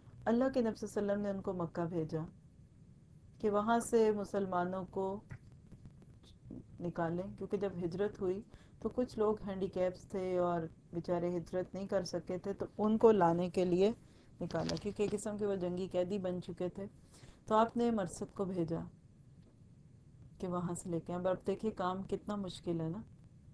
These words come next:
دشمن کے ملک سے اپنے لوگوں کو لانا۔ اس کے لیے راتوں کا انتخاب کیا جاتا تھا، چاندنی راتیں ہوتی، لوگ چھپتے چھپاتے جاتے،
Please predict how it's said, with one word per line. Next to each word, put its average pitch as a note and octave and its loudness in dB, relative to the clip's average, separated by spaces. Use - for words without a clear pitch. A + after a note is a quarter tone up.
دشمن F#3 -4
کے F#3+ -2
ملک F3+ 0
سے F#3+ -2
اپنے F3 -4
لوگوں F3 0
کو F3+ -2
لانا۔ E3+ 0
اس A#3 -2
کے B3+ 2
لیے B3 6
راتوں G#3 0
کا G3+ 0
انتخاب F3 -2
کیا F3 2
جاتا E3+ 0
تھا، F3+ -4
چاندنی F3 0
راتیں E3+ 0
ہوتی، F3 -4
لوگ E3+ 2
چھپتے F3 -2
چھپاتے E3 0
جاتے، E3 2